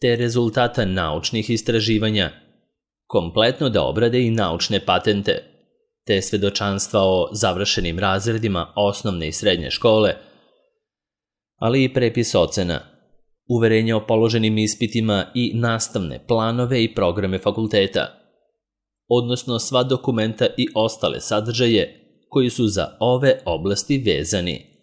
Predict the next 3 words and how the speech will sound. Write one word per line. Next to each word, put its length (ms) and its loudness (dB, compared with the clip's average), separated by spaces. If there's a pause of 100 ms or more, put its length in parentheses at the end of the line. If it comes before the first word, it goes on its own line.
(1700)
Podrazumeva 720 2
se 200 -6
takođe 580 0